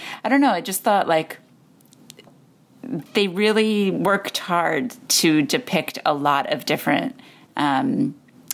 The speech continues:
styles of Judaism or ways of being Jewish or languages, colors, people.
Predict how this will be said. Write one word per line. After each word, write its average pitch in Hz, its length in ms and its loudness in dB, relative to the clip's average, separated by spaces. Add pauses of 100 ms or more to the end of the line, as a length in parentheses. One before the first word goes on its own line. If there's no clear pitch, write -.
(180)
styles 170 720 0
of 160 120 -2
Judaism 190 600 2
or 151 60 4
ways 139 340 2
of 160 80 -4
being 175 260 2
Jewish 180 600 4
or 147 400 2
languages, 208 760 2
colors, 202 540 0
people. 196 640 2